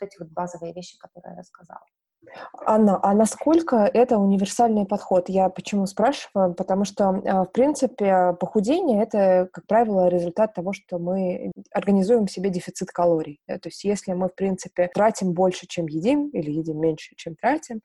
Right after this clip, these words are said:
Speaker 2: да, хоть на ночь, хоть, э, ночью мы
Speaker 1: Мгм.
Speaker 2: едим, всё равно организм через какое-то время похудеет, да? Вот, а, но при этом, как я понимаю, есть определённые какие-то нормы,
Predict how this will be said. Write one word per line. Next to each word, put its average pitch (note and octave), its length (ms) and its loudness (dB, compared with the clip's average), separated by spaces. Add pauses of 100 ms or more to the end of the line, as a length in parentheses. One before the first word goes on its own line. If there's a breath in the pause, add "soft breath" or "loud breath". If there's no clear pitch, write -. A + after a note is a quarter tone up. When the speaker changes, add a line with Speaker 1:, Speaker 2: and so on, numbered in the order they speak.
(300 loud breath)
Speaker 2:
да, G3+ 120 -2
хоть F#3 280 -4
на B3+ 200 4
ночь, A3 240 0
хоть, - 480 -6
э, F3 360 -2
ночью A3+ 580 2 (280 loud breath)
мы F3+ 260 -4
Speaker 1:
Мгм. G#3+ 280 -2 (120)
Speaker 2:
едим, D#4 180 -4
всё G3 160 -8
равно F#3+ 260 -2
организм G3 420 -4
через - 180 -20
какое-то F#3 380 -12
время F3+ 300 -6
похудеет, E3 500 -10 (100)
да? F#3+ 140 -10 (500 loud breath)
Вот, E3+ 360 -4
а, F3 520 -2
но F#3 140 0
при G#3+ 160 2
этом, B3+ 240 0
как G3 180 -10
я G3+ 60 -2
понимаю, G#3 540 -2
есть G#3 260 -4
определённые F#3+ 580 -6
какие-то - 360 -8
нормы, G#3+ 480 -2